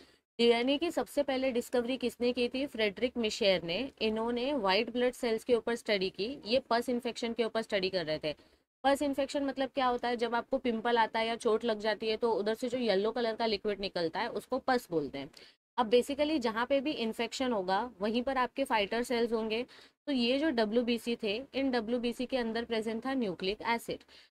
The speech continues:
तो फ्रेडरिक मिशेर ने क्या किया, इन्होंने अलग-अलग हॉस्पिटल, अलग-अलग क्लिनिक में जाके सारे के सारे बैंडेज कलेक्ट किए, उस बैंडेज को क्लीन किया, उसमें से पस रिमूव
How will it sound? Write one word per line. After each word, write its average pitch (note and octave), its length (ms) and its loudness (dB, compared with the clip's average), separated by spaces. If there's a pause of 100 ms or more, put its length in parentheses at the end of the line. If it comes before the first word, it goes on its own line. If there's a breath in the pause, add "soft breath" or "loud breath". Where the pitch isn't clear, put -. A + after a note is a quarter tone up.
(100)
तो D4 260 4
फ्रेडरिक A#3+ 560 0
मिशेर C4 300 0
ने C4 120 0
क्या B3+ 200 2
किया, G#3 340 0
इन्होंने A3+ 380 -2
अलग-अलग A3+ 500 2
हॉस्पिटल, G#3+ 560 0
अलग-अलग A3 460 2
क्लिनिक A3 400 0
में A#3 120 -2
जाके G3+ 360 -2
सारे G3 320 0
के A#3 100 -2
सारे A#3 240 2
बैंडेज F#3+ 480 2
कलेक्ट G3 340 0
किए, F#3+ 280 4
उस G3+ 200 0
बैंडेज F#3+ 440 0
को B3 140 0
क्लीन G#3+ 340 -2
किया, G3 300 2
उसमें A3 360 -2
से B3 140 -2
पस A3 340 -2
रिमूव G3+ 340 -2